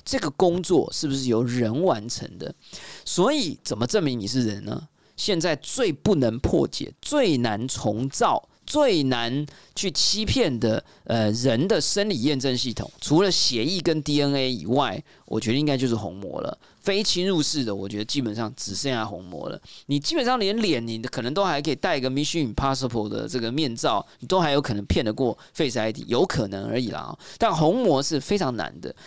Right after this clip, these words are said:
我这样子的，呃，前期假设，果壳律师觉得怎么样？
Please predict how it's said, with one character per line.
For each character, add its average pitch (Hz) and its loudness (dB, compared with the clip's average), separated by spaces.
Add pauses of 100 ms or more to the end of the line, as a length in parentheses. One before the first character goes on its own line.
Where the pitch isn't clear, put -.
(200)
我 127 2
这 277 -2
样 269 2
子 156 -6
的， 127 2 (280)
呃， 110 0
前 127 0
期 139 -2
假 117 -6
设， 123 0 (120)
果 113 -6
壳 117 -2
律 131 4
师 113 -6
觉 110 -4
得 104 -4
怎 - -14
么 85 -14
样？ 110 -8